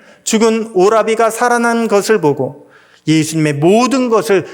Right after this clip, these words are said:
믿는 자가 되었습니다. 예수님이 하신 모든 말씀을 절대적으로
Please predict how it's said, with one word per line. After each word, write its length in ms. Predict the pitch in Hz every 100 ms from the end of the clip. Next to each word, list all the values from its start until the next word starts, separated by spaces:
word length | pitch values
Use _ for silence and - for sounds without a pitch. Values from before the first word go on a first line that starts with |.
| -
믿는 560 | 175 208 233 240 240 226
자가 260 | 160 160
되었습니다. 680 | 165 135 127 139 131 127 - - - -
예수님이 380 | 180 214 202 202
하신 340 | 202 220 175
모든 400 | 180 247 269 277
말씀을 760 | 170 165 208 - 185 190 160 - - -
절대적으로 1080 | - 185 233 - 277 254 185 143 175 185